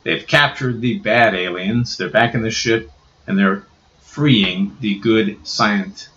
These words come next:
science aliens. Excellent, and now,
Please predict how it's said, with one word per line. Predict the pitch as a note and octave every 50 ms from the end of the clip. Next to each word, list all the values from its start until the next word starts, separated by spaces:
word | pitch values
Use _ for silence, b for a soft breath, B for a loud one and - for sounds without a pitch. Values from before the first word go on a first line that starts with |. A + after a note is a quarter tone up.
| _ _ _ _ _ _ _ -
science | - - B2+ A#2 A2 G2 F2 G2 G2 - -
aliens. | G2 G#2 G2 F2 E2+ D#2+ - _ - _ - - - - _ _ _ _ _ _ _ _ _ _ _ _ _ _ _ _ _ _ _ _ _ _ _ _ _ _ _ _ _ _ _ _ _ - - -
Excellent, | - C#3+ D3+ D3 - E3+ C#3+ C#3 C3+ C3 -
and | D3 D3
now, | D3 D3+ D#3 D3+ D3+ D3 B